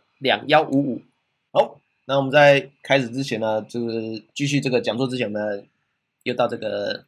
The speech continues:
工商服务时间了啊，就是我觉得办讲座最，最，最有趣的地方就是可以工商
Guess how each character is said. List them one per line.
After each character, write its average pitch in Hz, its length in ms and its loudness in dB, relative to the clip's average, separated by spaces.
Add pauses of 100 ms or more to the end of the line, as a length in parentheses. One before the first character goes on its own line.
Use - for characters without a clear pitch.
工 156 180 0
商 156 200 4
服 117 120 -10
务 120 60 -4
时 110 140 -10
间 104 120 -4
了 104 100 -4
啊， 98 200 -6
就 - 140 -20
是 101 280 -16 (1300)
我 - 180 -18
觉 117 140 -6
得 120 60 -6
办 139 180 0
讲 - 140 -6
座 135 120 -4
最， 139 160 -6 (160)
最， 135 220 -4 (220)
最 147 100 -4
有 110 80 -2
趣 127 160 -6
的 117 40 -8
地 123 40 -4
方 110 140 -4
就 110 80 -14
是 113 80 -12
可 120 120 -16
以 107 40 -12
工 120 180 -16
商 117 100 -6